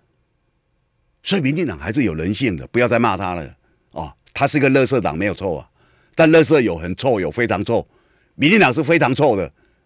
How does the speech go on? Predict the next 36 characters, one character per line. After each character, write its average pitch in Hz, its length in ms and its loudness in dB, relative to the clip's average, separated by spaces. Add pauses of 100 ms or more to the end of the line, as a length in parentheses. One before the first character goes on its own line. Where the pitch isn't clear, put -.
但 160 140 2
是 143 140 0 (500)
上 175 220 2
面 160 140 4
还 127 60 2
有 127 80 4
一 123 40 0
种 101 160 -2
超 123 220 0
级 95 160 -6
臭 104 220 -2
的， 71 160 -16 (1040)
不 139 100 -4
是 147 140 -2
吗？ 107 240 -2 (1600)
各 220 120 2
位， 185 200 2
人 147 180 2
民 170 180 4 (360)
不 190 140 2
会 175 100 6
看 170 200 2
不 175 100 -2
懂 76 280 -6
啊。 65 200 -20 (720)
今 139 100 -4
天 156 100 0
民 120 120 0
进 135 60 0
党 92 140 -2
有 76 80 -10
所 101 200 -4
有 117 60 0
的 78 100 -4
资 98 200 -8
源， 76 220 -8